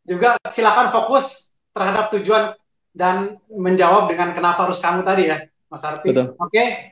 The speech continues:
Speaker 1: influencer pendidikan, founder luar kampus dot I D, terima kasih, Ma-, eh, sekali lagi, C R P,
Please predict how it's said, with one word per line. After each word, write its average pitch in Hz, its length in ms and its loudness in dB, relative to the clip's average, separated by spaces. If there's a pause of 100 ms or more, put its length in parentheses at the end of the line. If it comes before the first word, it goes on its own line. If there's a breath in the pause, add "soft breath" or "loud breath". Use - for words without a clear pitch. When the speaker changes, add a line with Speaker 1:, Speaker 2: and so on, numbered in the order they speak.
(160)
Speaker 1:
influencer 196 560 4
pendidikan, 220 560 4
founder 196 560 2
luar 190 240 4
kampus 185 320 -2
dot 185 160 -4
I 185 80 -2
D, 233 80 -4
terima 190 320 0
kasih, 202 160 -4
Ma-, 185 240 -2 (300)
eh, 180 180 0
sekali 190 240 0
lagi, 180 180 0 (140)
C - 100 -20
R 170 220 0
P, 196 60 -2